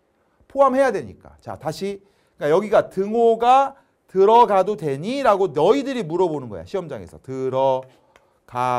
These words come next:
될까?" 물어봐. 자기 자신한테.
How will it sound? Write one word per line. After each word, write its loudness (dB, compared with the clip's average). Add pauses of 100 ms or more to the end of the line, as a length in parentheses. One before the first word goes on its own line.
(1500)
될까?" 4 (600)
물어봐. 2 (360)
자기 -8
자신한테. -8